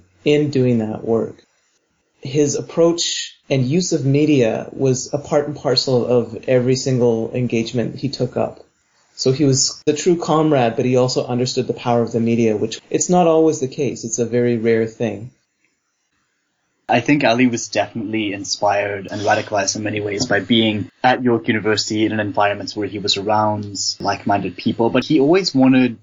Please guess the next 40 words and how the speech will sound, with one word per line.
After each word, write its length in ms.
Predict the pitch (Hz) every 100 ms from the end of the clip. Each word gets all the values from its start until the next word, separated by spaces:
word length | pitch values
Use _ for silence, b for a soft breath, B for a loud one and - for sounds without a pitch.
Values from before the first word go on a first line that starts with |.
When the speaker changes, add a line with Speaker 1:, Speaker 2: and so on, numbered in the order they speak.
| -
Speaker 2:
to 460 | - 120 113 107 104
go 160 | 123 117
beyond 480 | 120 107 104 113 104
that. 140 | 95
He 80 | 113
was 160 | 117
always 440 | 131 151 143 - -
pushing 480 | - 123 - 117 104
to 400 | 95 110 101 95 -
look 260 | 113 123 127
at 80 |
a 40 | 110
bigger 260 | 113 110
picture 560 | 107 113 110 - 104 98
or 200 | 95 104
to 80 | -
just 240 | 110 -
go 140 | 110 107
beyond 800 | 104 104 104 107 104 101 95 -
the 120 | 113
politics 520 | - 107 107 113 -
of 120 | 110
small 580 | - - 113 110 107 104
groups. 800 | 104 113 107 104 - - - - - _ _ _ _
His 180 | 123 113
trips 300 | - 131 -
that 100 | 113
he 140 | 107
took 260 | - 120 -
to 100 | 110
Palestine 760 | 95 104 104 - 107 101 104 98
and 140 | 98
to 120 | -
Brazil 520 | 87 95 104 101 101
and 140 | 98 98
to 260 | 87 82 -
Egypt 480 | 113 113 107 110 -
and, 140 | 101
and 180 | 98 101
Syria 560 | - - 143 123 110